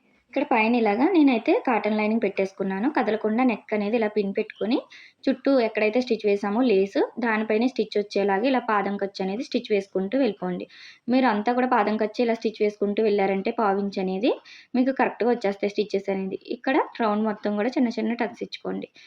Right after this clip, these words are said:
ఇప్పుడు రివర్స్ చేసుకొని లేస్ అనేది ఇలా పైకి వచ్చేలా చూసుకొని ఇప్పుడు చూడండి లైనింగ్ పైన ఇందాక ఎలా అయితే స్టిచ్ వేసామో ఖర్చు అనేది లైనింగ్ వైపు పెట్టుకొని ఇలా చివరి కుట్టు పడేలాగా స్టిచ్ వేసుకోవాలి. దీనివల్ల మనకి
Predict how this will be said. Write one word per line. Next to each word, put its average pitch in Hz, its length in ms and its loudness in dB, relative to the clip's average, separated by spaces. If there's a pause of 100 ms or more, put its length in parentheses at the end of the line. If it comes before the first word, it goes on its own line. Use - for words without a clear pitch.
(300)
ఇప్పుడు 269 220 0
రివర్స్ 240 300 2
చేసుకొని 226 500 2
లేస్ 247 320 4
అనేది 214 300 0
ఇలా 254 160 0
పైకి 202 280 0
వచ్చేలా 202 320 -2
చూసుకొని 208 460 -2 (500)
ఇప్పుడు 226 200 -2
చూడండి 226 460 2
లైనింగ్ 220 420 2
పైన 202 240 0 (160)
ఇందాక 226 320 0
ఎలా 208 140 2
అయితే 202 160 0
స్టిచ్ 214 260 -4
వేసామో 196 460 0 (160)
ఖర్చు 226 300 -2
అనేది 220 200 0
లైనింగ్ 202 340 0
వైపు 202 140 -4
పెట్టుకొని 208 420 -2 (460)
ఇలా 233 220 2
చివరి 226 420 0
కుట్టు 220 160 0
పడేలాగా 196 440 2
స్టిచ్ 247 240 0
వేసుకోవాలి. 180 600 -4 (640)
దీనివల్ల 247 360 4
మనకి 240 280 2